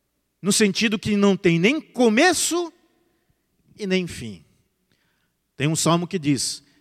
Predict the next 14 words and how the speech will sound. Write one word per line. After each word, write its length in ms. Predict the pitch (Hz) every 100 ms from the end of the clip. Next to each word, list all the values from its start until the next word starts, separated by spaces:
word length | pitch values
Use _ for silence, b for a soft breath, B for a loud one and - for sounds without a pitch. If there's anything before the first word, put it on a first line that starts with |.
| _ _
"De 140 | 120
eternidade 1040 | 151 - 180 151 147 117 208 262 214 277 277 _ _ _ _ _ _ _ -
a 140 | 147
eternidade, 1040 | 139 - 147 131 104 135 190 175 190 190 - _ _ _ _ _ _ -
tu 340 | 180 202 139
és 600 | 127 135 131 - - - _ _ _ _
Deus." 960 | 95 82 92 85 - - - - _ _ _ _ _ _ _ _ _ _ _ _ _ _ _ _ _ _ _ 208
Antes 460 | 302 339 285 269
de 120 | 226
tudo 320 | 226 247 247 220
existir, 640 | 214 233 - 254 302 320 - -
ele 320 | 196 247 254
já 220 | 180 233 208
era 440 | 247 294 330